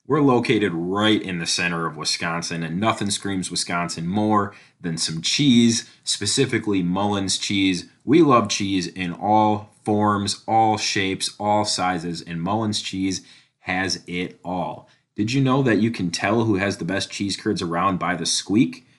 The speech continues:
Well, it's true. And at Mullins Cheese, they pack their cheese curds so that you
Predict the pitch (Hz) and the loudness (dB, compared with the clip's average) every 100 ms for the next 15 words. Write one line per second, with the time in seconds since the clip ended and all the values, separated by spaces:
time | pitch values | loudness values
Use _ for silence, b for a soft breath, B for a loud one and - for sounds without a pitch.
0 | _ - 90 101 117 - - 131 82 78 | _ -4 -2 0 -2 -4 0 2 2 -2
1 | b b _ 95 92 90 92 107 107 98 | b b _ -4 -2 -2 -2 -2 0 0
2 | - 110 104 98 104 104 - 110 113 107 | -2 0 -2 -2 -4 -4 -4 2 2 2
3 | - 107 98 - 107 107 - 107 104 92 | -2 -2 -2 -2 -2 -2 -2 -2 0 0
4 | - 95 92 80 92 127 113 107 | -2 -2 -4 -4 0 2 4 2